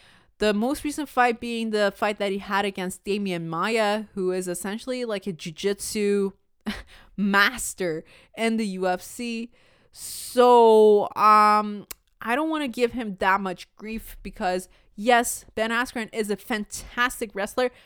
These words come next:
but is he necessarily a great, i-, is he at the same level when it, when it comes to jiu-jitsu as Damian Maia? Probably not. So it was, uh, submitted through a rear naked choke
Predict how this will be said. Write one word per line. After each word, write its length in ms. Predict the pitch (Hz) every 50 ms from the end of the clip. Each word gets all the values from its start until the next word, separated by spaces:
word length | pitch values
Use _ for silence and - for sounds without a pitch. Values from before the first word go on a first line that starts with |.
| - - _
but 180 | 208 208 - -
is 280 | 220 226 233 233 -
he 580 | - 277 269 277 277 285 277 277 277 277 269 269
necessarily 760 | 262 240 233 - 220 208 - - 240 240 240 240 233 226 220
a 40 | 202
great, 600 | 185 185 - 180 185 190 202 202 208 208 202 180 - -
i-, 160 | 214 202 - - _
is 240 | - 240 240 - -
he 340 | 302 339 359 359 359 370 - - - - - - _ -
at 160 | 247 262 262
the 100 | 262 254
same 460 | - - - 285 302 311 285 247 233
level 760 | 240 262 320 359 339 269 233 208 185 180 185 202 226 240 - _ _ _ _ _ _ _
when 260 | 220 220 226 226 226
it, 240 | 226 226 226 - 226
when 120 | 226 220 220
it 60 | 220 -
comes 180 | 247 220 -
to 60 | 202
jiu-jitsu 680 | 190 - - - 226 240 226 - - 208 190 180 180 - - - _ _ - _ _
as 280 | - 180 185 190 185
Damian 320 | - 196 196 196 185 180 190
Maia? 400 | 202 214 226 240 240 226 226 226 -
Probably 560 | - - - 180 185 190 202 185 180 170 165 165
not. 480 | 165 147 131 - - _ - - - _ _ _ _ _
So 160 | _ - 214 226
it 60 | 226
was, 340 | 233 233 233 220 202 - 220
uh, 400 | 226 214 214 214 208 202 202 -
submitted 500 | - - 254 233 233 233 247 269 294 277
through 200 | - 254 226 220
a 80 | 202
rear 280 | 190 190 214 226 233 233
naked 380 | 220 220 196 - 185 160 160
choke 600 | _ - - - 185 190 220 277 - _ - -